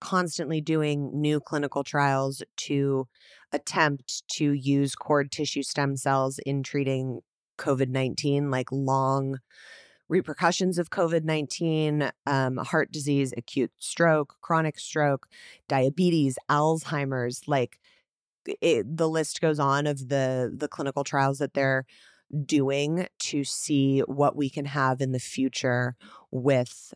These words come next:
the blood and cord tissue banking. You only have the opportunity to collect the cord blood and the cord tissue when the newborn stem cells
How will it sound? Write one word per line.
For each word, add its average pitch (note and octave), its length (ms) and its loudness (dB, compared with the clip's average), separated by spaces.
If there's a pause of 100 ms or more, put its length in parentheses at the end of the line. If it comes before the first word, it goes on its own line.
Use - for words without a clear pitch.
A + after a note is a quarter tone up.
(140)
the B2+ 600 2 (100)
blood C3 580 0
and B2 580 -6 (340)
cord B2+ 540 0 (200)
tissue - 300 -2
banking. - 480 -4 (640)
You E3 300 -2
only F#3+ 380 0
have F#3 500 0 (240)
the D#3 400 0
opportunity D#3 680 -4
to D#3+ 120 -6
collect D3+ 840 -6 (400)
the D3+ 80 -6
cord D3 360 -2
blood D3+ 480 0
and C#3+ 160 -6
the C#3+ 80 -6
cord D3 360 -4
tissue D#3+ 580 -2 (400)
when D3+ 600 0
the D#3 100 0
newborn D3 540 0
stem C#3+ 340 -4
cells D3 540 -2